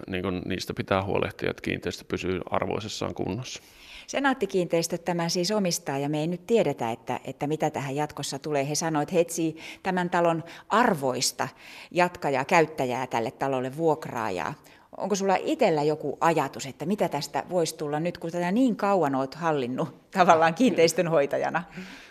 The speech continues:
Speaker 1: No, en mä osaa sanoa, että, tota, toki mä toivon, että tälle löytyy joku käyttötarkoitus, että se on sääli, jos tää jää kokonaan tyhjilleen pitkäksi aikaa, koska silloinhan kiinteistön kunto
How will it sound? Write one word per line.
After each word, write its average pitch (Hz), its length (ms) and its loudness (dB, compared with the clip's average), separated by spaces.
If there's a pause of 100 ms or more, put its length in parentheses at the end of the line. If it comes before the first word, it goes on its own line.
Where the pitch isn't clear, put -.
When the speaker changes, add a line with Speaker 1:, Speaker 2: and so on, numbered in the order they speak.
(320)
Speaker 1:
No, 113 380 2 (140)
en 113 200 6
mä 104 180 2
osaa 101 220 2
sanoa, 95 500 2
että, 92 200 -6
tota, 95 340 -2 (140)
toki 110 240 8
mä 90 100 2
toivon, 117 420 8
että 107 180 -2
tälle 107 320 4
löytyy 107 420 8
joku 90 240 2
käyttötarkoitus, 90 840 0
että 90 160 -8
se 104 60 0
on 92 160 0 (200)
sääli, 95 420 4
jos 92 160 0
tää 92 200 2
jää 92 160 2
kokonaan 92 420 -2
tyhjilleen 90 560 0
pitkäksi - 520 -4
aikaa, - 280 -2
koska - 240 -8
silloinhan 92 400 -2 (340)
kiinteistön 101 500 -2
kunto 95 440 2